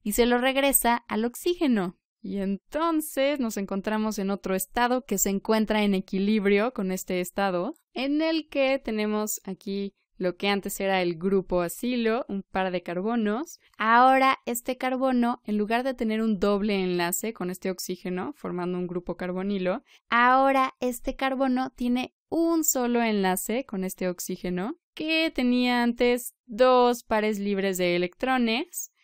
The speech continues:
más el par de electrones que acaba de obtener de este carbono, ¿ok? Entonces, este carbono ahora tiene una carga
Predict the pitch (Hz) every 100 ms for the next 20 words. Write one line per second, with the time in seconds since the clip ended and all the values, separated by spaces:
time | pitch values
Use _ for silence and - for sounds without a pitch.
0 | _ _ 226 262 285 262 277 - _ _
1 | - 214 214 - - 262 262 247 254 254
2 | 254 254 - 277 254 247 277 - 214 226
3 | 233 247 240 240 - 269 262 247 269 -
4 | - 208 - 220 233 - 220 - 226 269
5 | 294 214 180 _ _ - 180 - - 330
6 | _ _ - 208 220 - 370 392 359 -
7 | 370 349 - 320 - 302 254 233 269 269
8 | 302 - 220 233 247 240 240 226 196 -
9 | 254 254 247 269